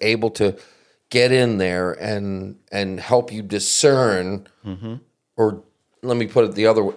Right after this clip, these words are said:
Speaker 1: judge,
Speaker 2: Mm-hmm.
Speaker 1: judge or discern. There's a difference in some ways.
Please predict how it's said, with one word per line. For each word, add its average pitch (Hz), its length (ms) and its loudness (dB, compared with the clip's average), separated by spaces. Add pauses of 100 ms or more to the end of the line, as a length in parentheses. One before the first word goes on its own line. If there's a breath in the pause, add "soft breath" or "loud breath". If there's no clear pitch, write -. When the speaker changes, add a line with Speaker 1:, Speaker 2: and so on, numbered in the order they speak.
(100)
Speaker 1:
judge, 110 760 2
Speaker 2:
Mm-hmm. 113 440 -10
Speaker 1:
judge 123 380 4
or 117 160 0
discern. 104 600 0
There's 120 260 2
a 120 40 2
difference 98 600 -2
in 92 140 -10
some 117 360 0
ways. 95 340 0